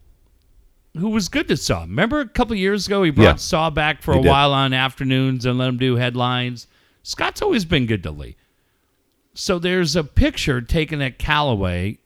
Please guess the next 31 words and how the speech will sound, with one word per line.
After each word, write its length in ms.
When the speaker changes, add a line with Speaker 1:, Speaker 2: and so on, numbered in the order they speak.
Speaker 1:
and 160
it's, 480
uh, 300
Scott 640
and 340
Padilla 880
and 340
Saw 760
and 380
a 60
couple 280
other 220
people. 500
I'm 120
trying 200
to 60
think 200
of 80
who 120
else. 240
It 60
doesn't 240
matter. 260
But 140
they 140
took 400
the 120
picture 760
from 220
far 420
back, 480